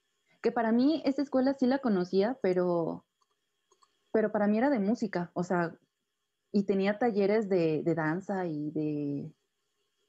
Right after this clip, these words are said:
Pues sí, o sea, sabía que había talleres, pero para mí realmente era como,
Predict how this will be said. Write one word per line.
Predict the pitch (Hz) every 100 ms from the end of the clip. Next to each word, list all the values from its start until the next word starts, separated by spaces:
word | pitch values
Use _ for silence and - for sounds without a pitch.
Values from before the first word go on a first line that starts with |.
| _ _ _ -
Pues | 185
sí, | 247 294
o | 254
sea, | 254
sabía | 254 247
que | 262
había | 320 269
talleres, | 269 208 220 311 -
pero | 196 185
para | 185
mí | 190 214
realmente | 247 233 214
era | 220 240
como, | 214 170 143 -